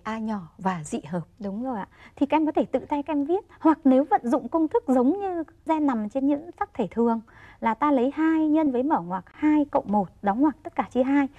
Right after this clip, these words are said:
Speaker 2: thì ta cũng được ba kiểu gen. Thế như vậy ta tính riêng số kiểu gen của giới X X trước.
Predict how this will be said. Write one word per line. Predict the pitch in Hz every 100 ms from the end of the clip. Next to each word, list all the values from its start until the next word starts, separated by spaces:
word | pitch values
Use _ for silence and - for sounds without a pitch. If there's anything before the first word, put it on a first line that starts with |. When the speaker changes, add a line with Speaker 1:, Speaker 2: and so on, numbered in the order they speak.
| -
Speaker 2:
thì | -
ta | 196 233
cũng | 240 277
được | 202
ba | 214 247 240
kiểu | 190 165
gen. | 226 233 _ - - - - -
Thế | 269
như | 302
vậy | 302
ta | - 262 - - _ _ -
tính | 240 285
riêng | 370 320
số | 247
kiểu | 226 233
gen | 185 226
của | 214 175
giới | 170 233
X | 320
X | -
trước. | 370 381